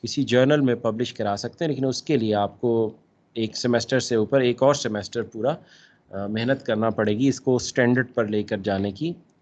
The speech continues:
अ, अपनी writing को और काम को, कि ये किसी international impact factor आईएसआई index जर्नल में publish हो सके।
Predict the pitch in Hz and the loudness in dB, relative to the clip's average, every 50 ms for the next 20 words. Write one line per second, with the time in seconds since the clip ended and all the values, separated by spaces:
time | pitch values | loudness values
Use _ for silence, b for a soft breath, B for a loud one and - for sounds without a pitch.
0 | _ _ - 101 104 104 104 - - 117 107 110 110 110 107 135 143 143 143 151 | _ _ -6 -4 -4 -4 -4 -4 -2 0 4 4 4 4 4 2 2 2 2 4
1 | 156 156 147 135 123 - - 120 123 131 139 135 131 - 117 143 143 b b b | 4 6 6 4 4 2 2 2 4 4 4 2 2 -2 -4 -4 -6 b b b
2 | b b b b - 117 107 104 117 120 113 - 117 - - 127 120 117 107 117 | b b b b -8 -6 -2 0 0 0 0 -2 -4 -2 0 0 0 0 0 0
3 | 110 110 113 113 110 - - 139 131 127 123 120 117 117 - - - 123 110 113 | 0 2 2 2 0 0 0 2 2 4 2 0 -2 -4 -8 -10 -6 -4 -4 -2
4 | 110 - 127 127 - - - 120 110 - - 123 120 120 117 113 107 - - - | 0 0 0 0 -2 -4 -4 -4 -4 -2 0 2 4 4 4 2 -2 -6 -16 -20
5 | - - - - - 107 107 110 120 120 113 - 117 110 110 113 107 113 110 - | -20 -20 -20 -10 -4 -2 0 0 0 0 0 2 2 2 2 2 2 0 0 -2
6 | - - 113 107 101 104 104 110 135 139 135 - 113 101 101 107 101 - 92 87 | -2 -4 -2 -2 0 0 0 0 -2 -2 0 0 0 0 0 -2 -6 -6 -8 -12
7 | 85 - - - _ | -12 -14 -14 -16 _